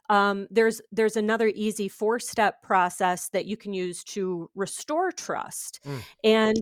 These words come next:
Speaker 1: the first thing is acknowledgement. So you acknowledge either, "I broke this commitment that I made to you," or potentially, you know,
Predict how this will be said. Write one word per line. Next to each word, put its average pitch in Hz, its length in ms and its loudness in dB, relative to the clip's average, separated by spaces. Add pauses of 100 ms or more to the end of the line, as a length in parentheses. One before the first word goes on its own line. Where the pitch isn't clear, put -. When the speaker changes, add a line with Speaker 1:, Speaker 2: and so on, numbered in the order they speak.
(140)
Speaker 1:
the 220 140 0
first 349 320 -4
thing 196 240 0
is 196 320 0
acknowledgement. 226 840 -2 (580)
So - 140 0
you 247 200 4
acknowledge 240 560 4
either, 220 300 2
"I 180 80 4
broke 196 420 0
this 262 220 0
commitment 214 600 -2
that 185 140 2
I 175 100 4
made 175 340 -4
to - 120 -10
you," 165 440 -4
or 202 280 2 (140)
potentially, 202 800 -2
you 202 120 -2
know, 180 360 0